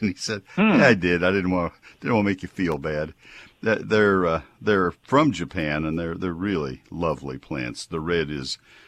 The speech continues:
Speaker 1: is beautiful, especially,
Speaker 2: Mm-hmm.
Speaker 1: but the, but the, uh,
Speaker 2: Mm-hmm.
Speaker 1: the pinkish white one is, is a nice alternative. All right, so that's spider lily, Lycoris radiata. And, uh, what's going on? What events?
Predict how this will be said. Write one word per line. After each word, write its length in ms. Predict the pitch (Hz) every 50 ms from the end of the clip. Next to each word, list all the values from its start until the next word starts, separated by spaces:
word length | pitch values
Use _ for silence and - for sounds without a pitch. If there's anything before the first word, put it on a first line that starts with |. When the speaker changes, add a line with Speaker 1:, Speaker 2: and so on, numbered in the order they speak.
| _ _ -
Speaker 1:
is 200 | - 80 69 71
beautiful, 520 | 76 82 85 85 78 71 - - 71 67
especially, 600 | 65 - - - 60 58 - - - - 110 107
Speaker 2:
Mm-hmm. 160 | 104 90 90 92
Speaker 1:
but 120 | 92 87 82
the, 180 | 80 73 69 -
but 200 | - 80 - -
the, 100 | - 95
uh, 80 | 92
Speaker 2:
Mm-hmm. 200 | 87 85 95 95 95
Speaker 1:
the 80 | 73
pinkish 420 | 69 - 101 82 - - 67 - -
white 240 | 85 73 67 - -
one 180 | 67 69 65 64
is, 340 | 67 67 - - - - -
is 160 | 67 62 -
a 80 | - -
nice 320 | 71 71 69 65 - -
alternative. 640 | 73 65 64 - 101 92 78 73 67 65 62 - _ - - - - - - -
All 120 | 98 127
right, 160 | 131 113 95
so 100 | - 92
that's 200 | 90 120 127 -
spider 440 | - - 147 143 131 113 92 85 85
lily, 320 | 80 80 82 85 90 92
Lycoris 720 | 85 85 87 90 87 - - - 113 113 117 120 117 - -
radiata. 800 | 85 85 95 104 101 95 92 87 92 95 95 90 73 73 76 85 - _ - - - - - _ -
And, 400 | - 92 90 87 87 87 80 85
uh, 80 | 98 98
what's 220 | 143 175 - -
going 200 | 175 180 165 143
on? 280 | 139 - - 135 78 -
What 200 | - 98 - -
events? 640 | 104 95 98 117 143 - - - - - - -